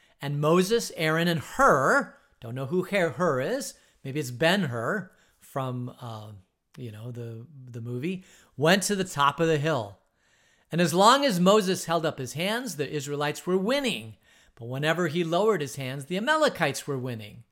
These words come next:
When Moses' hands grew tired, they took a stone and put it under him, and he sat on the stone. Aaron and Hur held up his hands, one on one side, one on the other side, so that his hands remained steady until sunset.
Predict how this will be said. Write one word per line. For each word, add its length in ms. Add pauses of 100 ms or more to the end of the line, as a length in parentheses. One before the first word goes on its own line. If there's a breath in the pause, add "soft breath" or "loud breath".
(460 soft breath)
When 180
Moses' 440
hands 340
grew 140
tired, 580
they 140
took 320
a 80
stone 800
and 180
put 180
it 140
under 300
him, 220
and 80
he 60
sat 480
on 160
the 80
stone. 580 (720 soft breath)
Aaron 280
and 120
Hur 260
held 240
up 140
his 140
hands, 380
one 280
on 240
one 200
side, 520 (100)
one 300
on 100
the 100
other 160
side, 480 (240 loud breath)
so 180
that 100
his 120
hands 380
remained 320
steady 400
until 320
sunset. 640